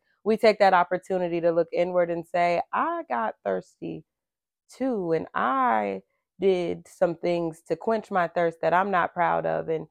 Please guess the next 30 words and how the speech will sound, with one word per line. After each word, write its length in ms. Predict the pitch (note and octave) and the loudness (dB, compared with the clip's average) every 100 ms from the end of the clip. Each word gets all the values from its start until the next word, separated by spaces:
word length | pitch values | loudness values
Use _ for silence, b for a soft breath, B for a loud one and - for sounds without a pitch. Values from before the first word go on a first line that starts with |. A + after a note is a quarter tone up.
| _ _ - | _ _ 2
desperate 400 | A#3+ A#3+ G#3+ - | 2 2 -6 -2
times 420 | G3+ F#3 F3+ F3 | 2 2 0 -2
sometimes 540 | G#3 G#3+ G#3 F#3 F3+ | -2 -2 -2 -4 -4
calls 320 | - F3+ E3+ E3+ - | -2 0 0 -2 -6
for 100 | D#3+ | -2
desperate 460 | F3 G3+ - F3+ | 0 0 0 -4
measures, 500 | D#3+ E3+ E3 E3 D#3+ | -2 -4 -4 -6 -8
and 200 | E3 D#3+ - _ _ | -8 -10 -12 _ _
we 120 | G3+ | -2
get 160 | G#3+ B3 | 0 0
to 80 | A3+ | 2
the 140 | A#3 | 4
end 120 | A#3+ | 4
of 80 | A3+ | 8
our 120 | A3 | 8
desperation 680 | G3+ G3+ - G3+ G3 F#3+ G3 | 6 2 2 2 2 0 0
and 80 | F#3 | 2
we're 80 | G3+ | 2
not 240 | G#3 - | 2 0
proud 360 | G3 G3 G#3+ G3+ | 2 4 6 4
of 100 | F#3+ | -2
who 100 | F#3+ | -4
we 200 | F3 E3+ | -4 0
are. 240 | E3+ E3 | 2 2
The 80 | E3+ | 2
woman 240 | G#3 B3 | 0 2
at 100 | A3 | 2
the 100 | - | 2
well 180 | F#3+ F#3 | 4 4
wasn't 260 | F3+ F3 | 4 -2